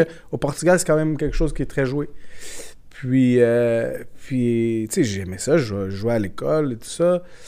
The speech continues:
Euh, puis après, quand j'ai entendu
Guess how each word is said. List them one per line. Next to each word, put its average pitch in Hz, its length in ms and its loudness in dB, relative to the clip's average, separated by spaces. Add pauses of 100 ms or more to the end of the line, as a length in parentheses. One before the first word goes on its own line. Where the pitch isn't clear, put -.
(300)
Euh, 98 480 -6 (1120)
puis - 140 -2
après, 139 400 2
quand 120 140 -4
j'ai 113 80 -4
entendu 113 380 -6